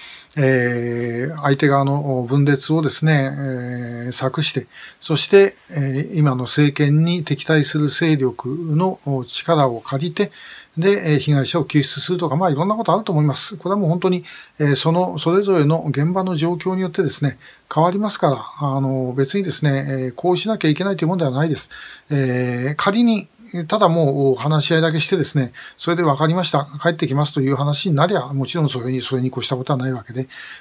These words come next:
ただ全ての、お、ことを考えておかないと、相手はですね、別に日本の法律、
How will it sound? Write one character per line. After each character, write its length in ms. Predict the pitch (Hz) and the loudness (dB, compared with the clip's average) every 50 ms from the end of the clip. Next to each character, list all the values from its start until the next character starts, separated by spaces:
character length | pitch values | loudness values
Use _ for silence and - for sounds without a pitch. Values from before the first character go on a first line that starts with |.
| _ - | _ -2
た 100 | 185 175 | 2 2
だ 80 | 170 | 4
全 320 | 160 - - 208 254 240 233 | 2 2 0 2 0 0 2
て 140 | - 226 | 0 0
の、 80 | 214 196 | 2 2
お、 720 | 151 151 151 139 135 135 139 131 131 127 123 123 123 127 135 | 0 0 0 0 2 2 2 2 0 0 -2 -4 -6 -8 -6
こ 120 | - 170 | -6 -2
と 80 | 156 156 | -2 -2
を 40 | 131 | -2
考 260 | - 151 180 196 214 | -2 -4 -2 -2 -2
え 80 | 214 | -2
て 60 | 196 185 | -2 -2
お 60 | 139 | -2
か 80 | 131 | -2
な 120 | 123 127 120 | -2 -4 -6
い 40 | 110 | -6
と、 300 | - - 123 120 - - | -4 -4 -4 -4 -6 -6
相 160 | - 160 202 | -2 -2 0
手 100 | 196 - | 2 2
は 80 | 254 208 | 0 2
で 80 | 156 | 0
す 140 | 127 - - | -2 0 0
ね、 100 | 147 139 | 2 2
別 220 | 123 127 123 - 170 | 2 0 -2 0 2
に 80 | 147 143 | 4 4
日 60 | 143 | 4
本 180 | 135 196 240 | 2 0 0
の 80 | 233 208 | -2 -2
法 220 | 156 - 202 202 | -2 0 0 0
律、 340 | 214 202 190 - - 190 - | 0 -2 -4 -4 -6 -6 -8